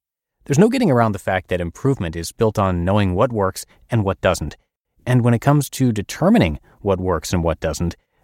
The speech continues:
there are two topics that are worth focusing on if you're interested in saving time. The first and most important, in my opinion,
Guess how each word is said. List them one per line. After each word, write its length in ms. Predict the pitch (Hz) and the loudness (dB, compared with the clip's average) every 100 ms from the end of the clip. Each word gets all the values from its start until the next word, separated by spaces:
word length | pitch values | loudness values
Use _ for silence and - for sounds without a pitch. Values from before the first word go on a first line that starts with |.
| - | -2
there 100 | 120 | -2
are 80 | 113 | -2
two 220 | - 208 | -2 -2
topics 460 | - 113 92 - | 0 0 -2 -6
that 100 | - | -2
are 80 | 95 | -2
worth 220 | 95 98 | 0 -2
focusing 480 | - 131 113 98 90 | 2 2 2 -2 -4
on 200 | 76 80 | -4 -6
if 160 | 92 - | -6 -2
you're 100 | 98 | -2
interested 420 | 92 87 - 87 | -2 -2 -2 -2
in 100 | 85 | -4
saving 360 | - 85 80 78 | -4 -6 -6 -4
time. 260 | 120 73 _ _ _ _ _ _ | -6 -6 _ _ _ _ _ _
The 80 | 107 | 0
first 340 | - - - | 2 2 -2
and 100 | - | -2
most 220 | 107 98 92 | -2 0 -4
important, 420 | - 202 151 92 | 4 4 4 0
in 80 | 98 | 0
my 140 | 85 | 0
opinion, 440 | 78 - 87 85 | -4 -4 -2 -2